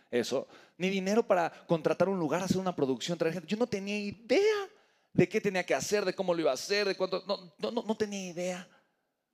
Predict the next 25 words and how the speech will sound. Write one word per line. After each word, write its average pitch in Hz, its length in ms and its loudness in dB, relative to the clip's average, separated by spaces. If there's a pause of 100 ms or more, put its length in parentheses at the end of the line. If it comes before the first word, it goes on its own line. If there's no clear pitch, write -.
(920)
¿Abracé 151 320 2
un 180 80 -2
riesgo 165 260 4
grande, 165 300 0
sí 160 160 2
o 139 60 4
no? 113 200 0 (1300)
Solo 151 300 0
porque 127 220 -4
estaba 131 280 0
escuchando 117 600 -4
una 113 180 -2
voz 110 480 -2 (160)
que 104 80 -6
hablaba 110 260 0
más 107 260 -8
fuerte 95 360 -4
que 95 80 -10
ese 90 180 -6
riesgo. 80 420 -14 (1000)
¿Qué 160 100 4
voz 160 220 2
crees 147 200 -2
que 127 140 0
era? 87 300 -4